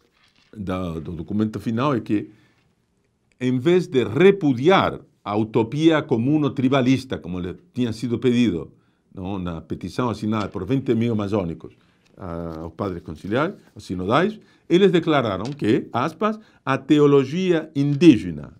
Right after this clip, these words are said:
a teología de rostro amazónico son riquezas do mundo indígena, de su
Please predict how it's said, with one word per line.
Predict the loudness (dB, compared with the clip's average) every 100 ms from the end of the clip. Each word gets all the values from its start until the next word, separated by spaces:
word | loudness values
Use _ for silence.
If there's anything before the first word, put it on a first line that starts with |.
| _
a | -8 -2
teología | 2 4 2 0 2 2 0
de | -4
rostro | -2 -2 -4 -8 -10
amazónico | -10 -10 -4 -2 -2 -2 -2 -4 -8 _ _
son | -10 0 4 4 0
riquezas | -4 2 4 4 2 -4
do | -2
mundo | -2 -2 -2
indígena, | -2 0 0 0 -4
de | -4 -4
su | -2